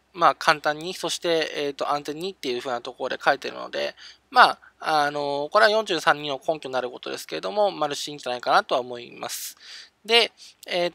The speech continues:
と、あとは、そうですね、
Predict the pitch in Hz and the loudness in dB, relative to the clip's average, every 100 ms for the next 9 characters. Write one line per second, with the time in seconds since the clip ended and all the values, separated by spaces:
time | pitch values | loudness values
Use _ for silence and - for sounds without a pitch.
0 | - 175 170 170 165 165 165 - - - | -4 -4 0 0 2 2 0 -4 -20 -20
1 | _ _ _ _ _ _ _ _ _ _ | _ _ _ _ _ _ _ _ _ _
2 | _ _ _ _ _ _ _ _ _ _ | _ _ _ _ _ _ _ _ _ _
3 | _ _ _ _ _ _ _ _ _ _ | _ _ _ _ _ _ _ _ _ _
4 | _ _ _ _ _ _ - _ _ _ | _ _ _ _ _ _ -20 _ _ _
5 | _ - 196 208 _ - 165 147 143 139 | _ -6 -2 -2 _ -14 -10 -8 -8 -12
6 | 143 156 160 143 - - - - 175 147 | -6 0 2 2 0 -8 -16 -14 -14 -14
7 | - - | -18 -18